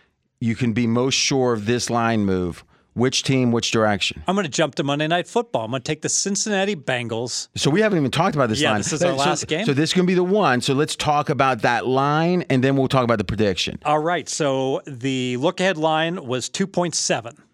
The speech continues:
Speaker 1: Okay.
Speaker 2: All right, so
Speaker 1: A little more, little less than three.
Speaker 2: Yeah, between two and a half and three, and then it opened up at three, and it's th-, three point two right now.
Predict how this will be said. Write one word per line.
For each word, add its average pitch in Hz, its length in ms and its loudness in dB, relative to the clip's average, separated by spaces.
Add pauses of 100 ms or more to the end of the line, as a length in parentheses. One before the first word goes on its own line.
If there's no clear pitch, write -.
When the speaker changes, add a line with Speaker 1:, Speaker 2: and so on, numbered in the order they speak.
(120)
Speaker 1:
Okay. 98 120 -4
Speaker 2:
All 117 60 -2
right, 127 160 0
so - 120 0
Speaker 1:
A 127 80 2
little 139 160 0
more, 139 160 2
little 139 160 2
less 147 240 2
than 170 100 0
three. 156 320 -2
Speaker 2:
Yeah, 135 120 -2
between 123 320 -6
two 175 200 0
and 226 80 0
a 202 60 0
half 196 180 0
and 190 140 -4
three, 127 380 -4 (280)
and 127 540 -2
then 139 240 -4
it 139 80 -6
opened 156 380 0
up 180 160 0
at - 140 -6
three, 139 340 -2 (520)
and 143 140 -2
it's - 160 -6
th-, - 240 -12
three 175 160 0
point 151 260 -4
two 139 180 -2
right 107 220 -8
now. 117 220 -12